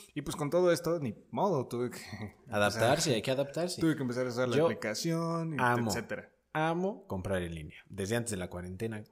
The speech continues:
Speaker 2: ya eres, soy en Mercado Libre, creo que
Speaker 1: Eres
Speaker 2: tengo
Speaker 1: un comprador compulsivo, güey. O sea,
Speaker 2: tengo
Speaker 1: brutalmente.
Speaker 2: ¿qué te gusta? A nivel profesional y eso ya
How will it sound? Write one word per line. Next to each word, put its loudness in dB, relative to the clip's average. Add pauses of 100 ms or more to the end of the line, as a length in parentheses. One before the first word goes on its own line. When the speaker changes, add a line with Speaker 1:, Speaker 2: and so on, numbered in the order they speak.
(120)
Speaker 2:
ya -4
eres, -4
soy -4
en -6
Mercado 0
Libre, 2
creo -4
que -2
Speaker 1:
Eres -2
Speaker 2:
tengo 0
Speaker 1:
un 2
comprador -2
compulsivo, -8
güey. -20
O -20
sea, 2
Speaker 2:
tengo 2
Speaker 1:
brutalmente. -2 (500)
Speaker 2:
¿qué 0
te 0
gusta? -2
A 0
nivel 0
profesional 0
y 0
eso 0
ya -2